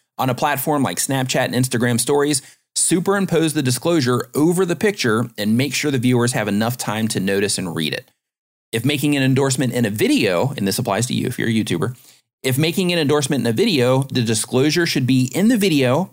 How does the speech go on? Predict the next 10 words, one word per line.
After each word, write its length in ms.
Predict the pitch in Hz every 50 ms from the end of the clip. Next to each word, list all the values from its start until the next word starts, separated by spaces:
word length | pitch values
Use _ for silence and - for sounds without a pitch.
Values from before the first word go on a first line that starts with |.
| _ -
and 220 | 120 123 127 127 127
not 240 | 123 131 147 135
just 220 | 127 151 147 131 151
in 100 | 135 135
the 60 | 131
description 760 | 123 117 117 - - 139 131 131 - 147 135 135 139 151 160 - _ _ _
uploaded 460 | 113 120 123 127 123 123 123 123 113
with 220 | 110 113 110 120 127
the 100 | 107 104
video. 440 | 95 95 85 78 69 - - - -